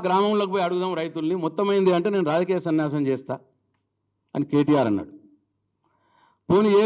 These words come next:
గ్రామంలో పోదామంటే నీకు భయం అవుతుందేమో రైతులు కొడతారని, నీ సంతూరు కొండారెడ్డిపల్లికే పోదాం, అదే ఊర్లో అడుగుదాం, ఆ ఊర్లో కూడా అందరు రైతులు మాకు రుణమాఫీ జరిగింది అని చెప్తే నేను రాజకీయ సన్యాసం తీసుకుంటా, నువ్వు నీ ముఖ్యమంత్రి పదవికి రాజీనామా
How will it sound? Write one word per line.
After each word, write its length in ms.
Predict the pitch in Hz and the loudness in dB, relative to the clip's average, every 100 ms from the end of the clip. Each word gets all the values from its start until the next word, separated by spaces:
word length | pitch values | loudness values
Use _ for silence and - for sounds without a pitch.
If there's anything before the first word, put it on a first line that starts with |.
| 214 | 4
గ్రామంలో 360 | 220 226 226 214 | 2 2 2 2
పోదామంటే 320 | 214 214 208 | 2 0 -2
నీకు 120 | 208 156 | -4 -2
భయం 160 | 165 190 | 0 0
అవుతుందేమో 340 | 196 185 175 190 | -2 -4 -2 -2
రైతులు 240 | 170 165 160 | 0 0 2
కొడతారని, 400 | 156 160 151 156 - - - _ _ _ 170 | 2 2 0 0 -4 -14 -20 _ _ _ -2
నీ 60 | 160 | 0
సంతూరు 460 | 175 208 202 254 247 247 185 | 2 0 0 0 0 0 0
కొండారెడ్డిపల్లికే 840 | 185 226 233 226 208 220 208 214 | 2 2 2 2 0 0 0 -2
పోదాం, 220 | 190 180 214 - _ _ _ _ _ _ _ _ - 135 | -2 -2 -6 -14 _ _ _ _ _ _ _ _ -6 2
అదే 160 | 196 247 | 4 4
ఊర్లో 160 | 254 233 | 4 4
అడుగుదాం, 260 | 214 214 233 190 | 4 2 2 4
ఆ 40 | 190 220 | 4 4
ఊర్లో 180 | 240 247 247 | 4 4 4
కూడా 100 | 233 | 2
అందరు 220 | 226 240 233 | 2 2 2
రైతులు 240 | 226 226 220 | 0 0 -2
మాకు 120 | 208 180 | 0 2
రుణమాఫీ 340 | 196 214 202 190 | 4 2 2 2
జరిగింది 300 | 185 196 190 | 2 4 4
అని 100 | 180 165 | 2 0
చెప్తే 240 | - 202 220 - - _ _ _ 175 | 0 -2 -2 -10 -20 _ _ _ 0
నేను 120 | 175 143 | 2 2
రాజకీయ 300 | 180 202 220 180 | 2 2 2 2
సన్యాసం 340 | 180 175 175 160 | 0 2 0 0
తీసుకుంటా, 340 | 156 170 165 208 | -2 -4 -2 2
నువ్వు 120 | 180 175 | 4 4
నీ 40 | 160 | 2
ముఖ్యమంత్రి 360 | 170 185 180 170 | 2 2 0 0
పదవికి 240 | 160 160 139 | 0 0 0
రాజీనామా 320 | 156 160 | 0 0